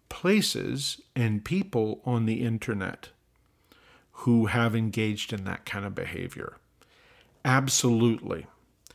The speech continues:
But this idea of a golden era of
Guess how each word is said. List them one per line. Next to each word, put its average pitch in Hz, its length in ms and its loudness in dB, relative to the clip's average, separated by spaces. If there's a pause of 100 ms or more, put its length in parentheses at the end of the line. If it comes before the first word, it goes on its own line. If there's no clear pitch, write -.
(320)
But 135 300 0
this 151 360 2
idea 139 440 6
of 123 240 4
a 120 80 4
golden 135 840 4
era 127 520 2
of 120 600 0